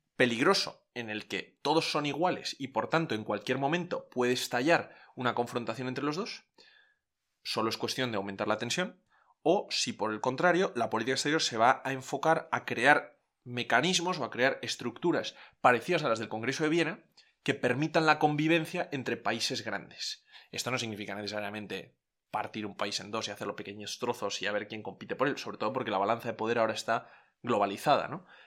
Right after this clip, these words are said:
Pero desde luego da que pensar de lo que es una, una balanza de poder cruda, podríamos decirlo, ¿no? En el sentido de todos iguales, todo mismo nivel, nada que los, nada que los contenga.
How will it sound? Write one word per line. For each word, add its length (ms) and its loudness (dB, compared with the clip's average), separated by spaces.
Pero 160 2
desde 180 2
luego 240 6
da 240 6
que 80 0
pensar 520 0
de 520 0
lo 220 2
que 100 2
es 260 0
una, 480 0
una 320 0
balanza 400 6
de 80 0
poder 500 0
cruda, 480 4
podríamos 340 -6
decirlo, 300 -10
¿no? 240 -10
En 60 -10
el 100 -8
sentido 320 0
de 260 0
todos 240 2
iguales, 400 4
todo 100 2
mismo 240 -6
nivel, 340 0
nada 360 4
que 80 -6
los, 380 -6
nada 300 0
que 80 -8
los 300 -6
contenga. 540 -8